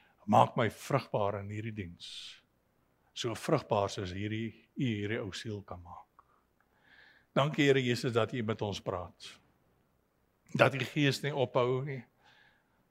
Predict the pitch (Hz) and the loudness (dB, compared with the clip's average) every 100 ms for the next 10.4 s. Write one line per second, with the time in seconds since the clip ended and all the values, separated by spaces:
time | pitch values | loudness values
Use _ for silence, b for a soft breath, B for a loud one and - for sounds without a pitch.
0 | _ 156 160 170 156 165 156 151 147 - | _ 10 10 6 2 6 6 8 2 4
1 | 175 160 131 - 151 147 151 143 131 127 | 6 10 10 10 6 6 6 6 6 4
2 | 113 147 - 151 - 190 143 123 135 147 | 2 -2 2 0 2 6 8 8 4 0
3 | 113 - - - 160 139 123 127 160 - | 0 -4 -12 2 8 8 6 2 2 2
4 | 123 117 127 - - b b b b b | 2 2 2 -2 -14 b b b b b
5 | b b _ _ _ _ 165 185 185 185 | b b _ _ _ _ 6 6 4 0
6 | 160 156 - 156 110 - - B B B | -2 -4 -2 -2 -2 -8 -12 B B B
7 | B B B B _ 185 131 113 - 120 | B B B B _ 0 0 0 -2 0
8 | 104 92 95 98 - _ _ _ _ _ | 0 -2 -6 -14 -16 _ _ _ _ _
9 | _ _ _ _ _ _ _ - 147 151 | _ _ _ _ _ _ _ 4 4 8
10 | 190 165 143 | 10 10 8